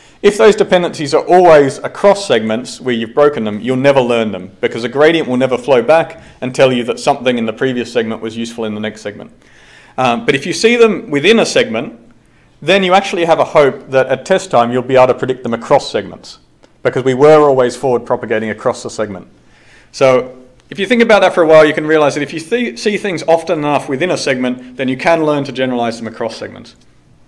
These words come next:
But you have approximated, so this is an approximation. It does heavily,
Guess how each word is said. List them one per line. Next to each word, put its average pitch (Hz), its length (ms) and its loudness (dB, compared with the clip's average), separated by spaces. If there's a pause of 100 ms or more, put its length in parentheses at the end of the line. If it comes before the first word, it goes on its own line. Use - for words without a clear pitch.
(580)
But 156 120 0
you 147 80 0
have 180 140 6
approximated, 120 680 0
so 120 120 -2
this 139 180 -4
is 160 80 -2
an 143 80 -2
approximation. 123 640 -4
It 113 120 -10
does 131 300 2
heavily, 117 600 -2